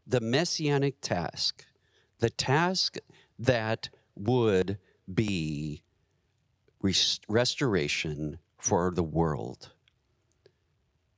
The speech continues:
Two thousand years have now passed, and the kingdom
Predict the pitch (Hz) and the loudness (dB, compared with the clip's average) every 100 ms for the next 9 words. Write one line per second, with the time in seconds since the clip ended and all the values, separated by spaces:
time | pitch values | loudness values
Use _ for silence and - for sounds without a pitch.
0 | _ _ _ _ _ _ - 202 185 151 | _ _ _ _ _ _ 0 2 4 2
1 | 127 120 104 101 82 78 - 85 92 87 | 2 2 4 2 2 0 -2 0 2 0
2 | - 92 - - - - - _ _ _ | -2 -4 -4 -6 -8 -8 -18 _ _ _
3 | _ _ _ _ _ _ - 110 107 - | _ _ _ _ _ _ 0 2 0 0
4 | 143 156 101 78 73 87 104 | 0 2 0 -2 -2 -6 -8